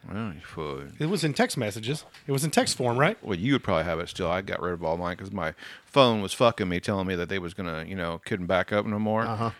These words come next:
Speaker 1: And they finally got me, so I had to go ahead and bump up
Speaker 3: Oh, you, uh, you s-,
Speaker 1: storage.
Speaker 3: yeah.
Speaker 1: I'm at two ninety.
Speaker 3: Subscribe to
Speaker 1: Is it
Speaker 3: the
Speaker 1: working again?
Speaker 2: I can still hear you.
Speaker 1: You fucked it
Speaker 2: Oh,
Speaker 1: up.
Speaker 2: wait, no, it's back.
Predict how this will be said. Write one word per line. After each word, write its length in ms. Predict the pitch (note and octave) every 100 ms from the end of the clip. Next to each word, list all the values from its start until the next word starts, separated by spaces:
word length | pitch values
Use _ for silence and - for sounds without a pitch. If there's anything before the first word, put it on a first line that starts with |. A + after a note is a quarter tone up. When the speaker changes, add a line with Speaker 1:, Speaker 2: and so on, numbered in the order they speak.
| -
Speaker 1:
And 100 | A2
they 100 | F#2
finally 340 | A2+ G#2 F2
got 300 | E2+ F#2 E2+
me, 180 | D#2 D#2+ -
so 140 | -
I 60 | F#2
had 100 | F2
to 60 |
go 100 | F2
ahead 180 | E2 E2+
and 120 | D#2+
bump 220 | F2 F2+ F#2
up 260 | E2+ D#2+ - _ _ _ -
Speaker 3:
Oh, 100 | B2
you, 320 | A#2+ A2+ A2+ A2
uh, 280 | A2 G#2+ G#2+ - -
you 100 | -
s-, 80 | A2+
Speaker 1:
storage. 720 | - - - F#2+ F#2 F#2 - - _
Speaker 3:
yeah. 260 | - G2+ F#2 - _ -
Speaker 1:
I'm 100 | G2
at 100 | -
two 120 | - B2+
ninety. 80 | F#2+
Speaker 3:
Subscribe 540 | F2 A#2+ A2 G#2+ G#2
to 100 | - A#2
Speaker 1:
Is 60 |
it 40 | G#2+
Speaker 3:
the 60 |
Speaker 1:
working 200 | G3 A3 G#3
again? 380 | F#3+ G3+ G3+ - _ _ _ _ _ _ _ -
Speaker 2:
I 100 | F#3
can 80 | D3
still 200 | - A#2
hear 160 | A#2+
you. 160 | A2+ A2+
Speaker 1:
You 300 | A2+ A#2 G#2
fucked 300 | F#2 F#2+ -
it 60 | -
Speaker 2:
Oh, 40 | D#3
Speaker 1:
up. 20 |
Speaker 2:
wait, 100 | G#3
no, 120 | F3 G3
it's 220 | F3 D#3+
back. 340 | A3 C#3 -